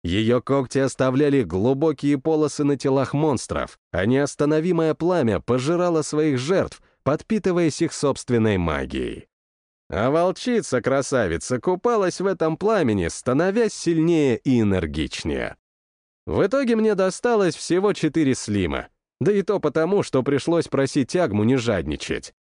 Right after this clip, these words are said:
Это мизер, что необходим мне для создания десятка элек-разведчиков, которые будут кружиться вокруг меня и доносить мне о том, что нашли и увидели. Мы зачистили это место,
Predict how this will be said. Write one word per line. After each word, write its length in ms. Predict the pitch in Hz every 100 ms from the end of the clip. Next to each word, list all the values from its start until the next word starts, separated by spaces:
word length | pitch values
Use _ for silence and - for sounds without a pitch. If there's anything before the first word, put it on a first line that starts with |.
| _
Это 260 | 220 208 190
мизер, 400 | 202 202 107 95
что 180 | - 123
необходим 580 | 139 131 147 139 175 156
мне 160 | 151
для 160 | 110 139
создания 600 | 139 139 151 175 151 135
десятка 640 | 95 139 175 160 - 147 160
элек-разведчиков, 1080 | 151 139 135 127 160 175 - - 73 - _ -
которые 420 | 127 202 185 170
будут 320 | 196 185 151
кружиться 600 | - 123 156 185 170 160
вокруг 340 | 151 139 160
меня 420 | 143 147 170 165 - _
и 140 | 87 85
доносить 520 | 117 151 - 214 165
мне 260 | 160 165 143
о 40 |
том, 280 | - 208 185
что 180 | - 170
нашли 460 | 143 - 131 123
и 180 | - 113
увидели. 720 | 98 78 73 65 69 64 55 - _ _ _ _ _ _ _ _ _ _
Мы 160 | 101 101
зачистили 580 | 127 - 180 - 156
это 200 | 143 135
место, 460 | 135 160 - 67